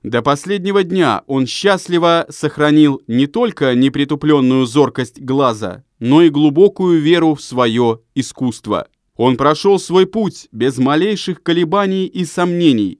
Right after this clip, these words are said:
сохранив до глубокой старости ясность чувств и мышления. Творчество Айвазовского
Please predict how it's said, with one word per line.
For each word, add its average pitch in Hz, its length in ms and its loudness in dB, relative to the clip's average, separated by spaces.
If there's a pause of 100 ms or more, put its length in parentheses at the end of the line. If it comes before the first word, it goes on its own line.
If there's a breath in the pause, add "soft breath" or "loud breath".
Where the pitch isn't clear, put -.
(160)
сохранив 139 640 -2
до 127 120 2
глубокой 170 640 0
старости 127 680 -4
ясность 113 640 -2
чувств - 500 -8 (140)
и 180 80 -2
мышления. 120 720 0 (360)
Творчество 131 720 0
Айвазовского 123 960 -2